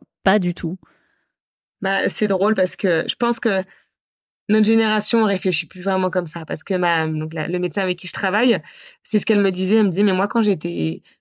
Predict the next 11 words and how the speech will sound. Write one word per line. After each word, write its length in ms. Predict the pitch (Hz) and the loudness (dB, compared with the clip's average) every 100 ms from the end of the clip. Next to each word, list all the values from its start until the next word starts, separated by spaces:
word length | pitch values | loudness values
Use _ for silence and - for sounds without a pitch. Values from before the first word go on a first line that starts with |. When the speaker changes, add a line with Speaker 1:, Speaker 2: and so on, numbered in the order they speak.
| _ | _
Speaker 2:
jeune, 340 | 170 208 214 202 | -4 0 2 2
euh, 380 | 190 180 170 - _ _ _ _ - | 0 0 -2 -6 _ _ _ _ -8
chef 240 | - 214 | -4 -2
comme 220 | - 185 | 0 0
toi, 180 | 165 269 | 0 0
mais 80 | 370 | 2
je 120 | 196 | 2
n'allais 200 | 196 190 | 2 0
plus 240 | 165 - 311 | 0 0 0
au 40 | |
ski 400 | 254 - 254 370 | 0 0 0 0